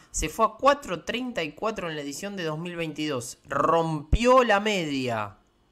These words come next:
Por eso el promedio de las últimas cinco ediciones, el tiempo promedio de las últimas cinco ediciones sobre el tiempo promedio me da cuatro veintiuno treinta y seis.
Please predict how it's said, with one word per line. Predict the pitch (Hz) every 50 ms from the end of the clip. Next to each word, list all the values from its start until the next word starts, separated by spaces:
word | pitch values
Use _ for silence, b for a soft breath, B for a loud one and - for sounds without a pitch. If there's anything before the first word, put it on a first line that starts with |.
| _ _ _ _ _ b b b b b b b b b b b b b b _
Por | - 151 156 160
eso | 180 196 202 - - 208 202
el | 196 170 151
promedio | - 190 190 202 214 233 233 214 185 160 147 143
de | 143 143
las | 143 143 139 -
últimas | 185 185 170 175 170 175 170 156 -
cinco | - 208 214 208 196 208 208 208
ediciones, | 202 202 196 202 254 254 240 202 160 147 - - -
el | 151 151 147 147
tiempo | - 233 254 247 226 208 208 190 165
promedio | 160 160 165 185 208 202 175 151 139 131
de | 131 131
las | 131 131 127 - 196
últimas | 196 185 165 160 143 139 135 123
cinco | - 170 180 170 170 160
ediciones | 156 143 131 - 175 165 143 123 117 110 - - - _ _
sobre | - - - 202 220 233 214 185 165 151 131
el | 127 127
tiempo | 156 175 185 180 175 175 147
promedio | 160 185 196 202 214 214 208 208 190
me | 175
da | 170 170 165 160 -
cuatro | 185 190 190 190 185 180
veintiuno | 170 160 156 156 160 165 175 165
treinta | 139 143 151 151 143 127 123 135
y | 131
seis. | - - 135 123 110 107 -